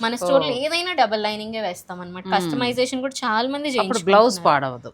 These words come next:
Speaker 1: పాడవదు.
Speaker 2: మ్మ్.
Speaker 1: And అది ఫ్యాబ్రిక్ కుట్టిన షేప్ కుట్టినట్టు ఉంటుంది.
Speaker 2: ఓహో.
Speaker 1: అలా. So
Speaker 2: ఈ
Speaker 1: ఇది
Speaker 2: టిప్ బాగుంది. మంచి
Speaker 1: <laughs>
Speaker 2: ప్యూర్ సారీస్ అన్నిటికీ కూడా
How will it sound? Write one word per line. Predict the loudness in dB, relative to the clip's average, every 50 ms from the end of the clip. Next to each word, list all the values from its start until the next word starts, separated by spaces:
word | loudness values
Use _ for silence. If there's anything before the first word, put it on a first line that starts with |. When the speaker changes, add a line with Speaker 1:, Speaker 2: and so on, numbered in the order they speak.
| _ 4
Speaker 1:
పాడవదు. | 4 6 6 4 2 0 -2 -6 -14 -12 _ -8
Speaker 2:
మ్మ్. | -6 -4 -4 -4 -6 -8 -6 -4
Speaker 1:
And | -4 -2 0 0
అది | 0 0 0 -4 -6
ఫ్యాబ్రిక్ | -2 0 2 2 2 2 0 -4 -8 -12 _
కుట్టిన | -8 -8 -8 -6 -6 -6 -4 -4
షేప్ | -4 -4 -2 -2 -2 -2 -2 -6 -10
కుట్టినట్టు | -12 -10 -8 -8 -8 -8 -6 -4 -2
ఉంటుంది. | 0 0 0 -2 -2 -4 -4 -6 -10 -14 _ _ _ _ _ _
Speaker 2:
ఓహో. | -8 -6 -4 -4 -4 -4 -6 -6 -6
Speaker 1:
అలా. | -6 -6 -6 -6 -6 -8 -8 -10 -12 -14 -16 -18 -20 -20 -20 _ _ _ _ _ _ _ _ _ _ _ _ _ _
So | -16 -10 -6 -4
Speaker 2:
ఈ | -2 -2
Speaker 1:
ఇది | -2 -4
Speaker 2:
టిప్ | -4 -4 -4 -4
బాగుంది. | 0 2 4 4 4 4 2 0 -6 -8 -10 -12 -10 -8
మంచి | -6 -6 -4 -4 -4 -4
Speaker 1:
<laughs> | -4 -6 -6
Speaker 2:
ప్యూర్ | -6 -4 -2 -2 -4
సారీస్ | -2 0 2 2 2 2 0 -2
అన్నిటికీ | -4 -4 -4 -4 -8 -10 -12 -10
కూడా | -8 -2 0 0 0 0